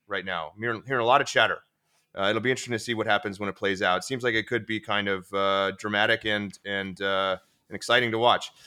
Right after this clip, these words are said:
Uh, one thing about a bear hug, though, is it o-, often it, it, it, uh, precedes a,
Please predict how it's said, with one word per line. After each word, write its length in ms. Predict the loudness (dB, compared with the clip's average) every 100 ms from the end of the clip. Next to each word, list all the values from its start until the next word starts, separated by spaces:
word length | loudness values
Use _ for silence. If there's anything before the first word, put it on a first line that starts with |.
| 0
Uh, 160 | 6 8
one 220 | 10 8
thing 140 | 6 6
about 180 | 6
a 20 | 8
bear 160 | 6
hug, 200 | 6 2
though, 100 | 2
is 100 | 0
it 60 | 0
o-, 40 | 2 2
often 300 | 2 0 0
it, 100 | -4 -4
it, 240 | -6 -4
it, 160 | -6 -6 -6
uh, 140 | -6
precedes 560 | -6 -12 -6 -4 -4 -2
a, 280 | -2 -2